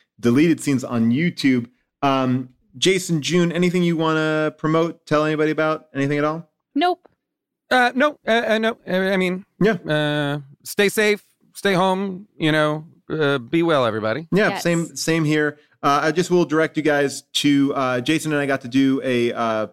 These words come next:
Speaker 1: a fun, uh, Marvel comic book thing. It's the World's Greatest Book Club with Paul Scheer. Jason's on it. Just type in Paul Scheer, Jason Mantzoukas, and Marvel, and you can watch us talk about comics and also,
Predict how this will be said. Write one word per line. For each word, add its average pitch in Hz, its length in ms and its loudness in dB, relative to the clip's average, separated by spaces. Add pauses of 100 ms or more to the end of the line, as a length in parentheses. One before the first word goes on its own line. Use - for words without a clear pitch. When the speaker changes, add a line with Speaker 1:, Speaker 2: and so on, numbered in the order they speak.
(220)
Speaker 1:
a 123 60 -4
fun, 147 380 0
uh, 117 240 0
Marvel 135 260 0
comic 151 240 -2
book 151 160 -8
thing. 147 220 0
It's 127 180 -6
the 120 120 0
World's 127 280 0
Greatest - 220 -2
Book 131 160 -2
Club 120 320 0 (220)
with - 120 -8
Paul 107 180 2
Scheer. 175 280 0
Jason's 127 340 -2
on 135 120 0
it. 127 60 -4
Just 123 140 -8
type 123 180 0
in 107 240 -2 (100)
Paul 120 180 0
Scheer, 113 240 -2
Jason 110 260 -4
Mantzoukas, 107 440 -4
and 104 80 -2
Marvel, 113 260 0
and 104 60 -2
you 95 60 -8
can 101 120 -6
watch 101 220 0
us 113 120 -6
talk 107 200 0
about 104 200 -2
comics 117 440 -2
and 117 180 -2
also, 131 480 0